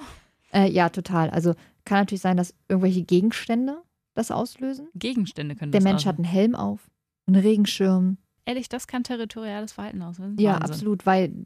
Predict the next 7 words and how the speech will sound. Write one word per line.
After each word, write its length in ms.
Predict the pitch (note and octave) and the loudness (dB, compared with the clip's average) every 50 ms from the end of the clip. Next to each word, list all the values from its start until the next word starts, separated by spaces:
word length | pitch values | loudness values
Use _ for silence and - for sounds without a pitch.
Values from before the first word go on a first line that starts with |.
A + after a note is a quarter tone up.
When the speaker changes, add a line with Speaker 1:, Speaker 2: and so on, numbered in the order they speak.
| - _ _ - | -18 _ _ -2
Speaker 1:
dann 240 | F#3 F#3 F#3 F#3 | 0 0 2 2
halt 400 | F3+ F3 F3 F3 F3 - - - _ _ _ _ _ _ _ _ _ _ _ _ | 2 2 2 2 0 -2 -8 -18 _ _ _ _ _ _ _ _ _ _ _ _
noch 520 | - F#3 F#3 F#3 F#3 F#3+ F#3+ G3 F#3+ - | 0 2 4 6 6 6 4 2 2 2
mehr 200 | G3+ G3+ F#3+ F#3 | 4 4 4 4
Beschützerinstinkt 880 | - F#3+ - - G3 - - E3+ D3 E3+ E3 - - E3+ E3 D#3+ D#3 - | 2 2 2 2 2 2 0 0 2 0 -2 -2 -2 -2 -2 -2 -2 -4
geweckt 420 | E3 D3+ D#3 C#3+ - _ _ - | -4 -4 -2 -4 -6 _ _ -10
wird. 260 | D3 C3 - - - | -10 -10 -10 -14 -20